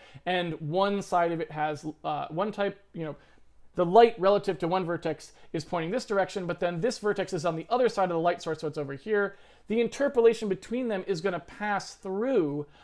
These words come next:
a place where it should have pointed directly at the light. We're never gonna capture that, because the dot product of this and the dot product of this are basically going to be the same, potentially,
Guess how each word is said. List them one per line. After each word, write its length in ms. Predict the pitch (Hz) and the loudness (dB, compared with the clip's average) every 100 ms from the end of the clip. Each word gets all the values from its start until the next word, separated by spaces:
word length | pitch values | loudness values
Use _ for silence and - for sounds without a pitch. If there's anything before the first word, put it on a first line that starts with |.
| - | 0
a 80 | 185 | 2
place 360 | 190 - 226 - | 2 2 2 2
where 140 | 202 | 0
it 140 | 185 - | 0 -2
should 260 | - 294 | -6 0
have 160 | 277 202 | 0 0
pointed 340 | - 190 175 | -4 -4 -4
directly 480 | 151 160 208 196 160 | -4 -2 -2 -2 -6
at 240 | 185 233 - | -2 -4 -2
the 80 | |
light. 280 | 160 147 147 - _ | -2 -2 -4 -12 _
We're 120 | 180 | -4
never 260 | 220 262 254 | 0 2 2
gonna 180 | 202 175 | 0 -4
capture 440 | - 185 190 160 | -6 -6 -4 -8
that, 260 | 147 - - - - | -10 -12 -18 -20 -10
because 300 | 202 226 196 | -6 0 2
the 80 | 170 | 0
dot 360 | 160 233 262 269 | 2 4 4 2
product 300 | 208 196 190 | 0 0 -2
of 160 | 147 | -2
this 200 | 190 214 | 0 0
and 100 | 190 | -4
the 40 | 160 | -2
dot 300 | 175 185 - | 0 -2 0
product 220 | 175 156 | -4 -4
of 80 | 156 | -6
this 180 | 180 | -6
are 80 | 160 | -6
basically 540 | 131 165 175 185 180 160 | -6 -4 -4 -6 -8 -8
going 240 | 156 156 | -6 -8
to 80 | 143 | -8
be 140 | 143 | -10
the 100 | 135 | -10
same, 420 | - - 147 180 | -12 -12 -10 -8
potentially, 600 | 220 214 220 233 233 233 | -8 -6 -6 -2 -2 -2